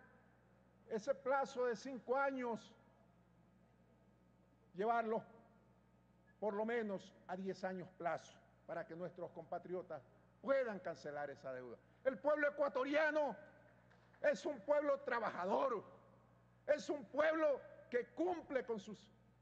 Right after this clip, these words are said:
deudas, que honra sus deudas, pero también propondremos que se dé un tiempo de gracia para que estén preparados justamente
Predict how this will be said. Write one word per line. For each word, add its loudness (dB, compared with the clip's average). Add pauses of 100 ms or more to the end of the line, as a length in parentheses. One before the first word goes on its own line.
(140)
deudas, 0 (260)
que -6
honra 2 (880)
sus -6
deudas, -2 (840)
pero 2
también -2 (580)
propondremos -4 (840)
que -12
se -6
dé -6 (200)
un -6
tiempo -8
de -4
gracia -6 (760)
para -6
que -14
estén -8
preparados -4
justamente -8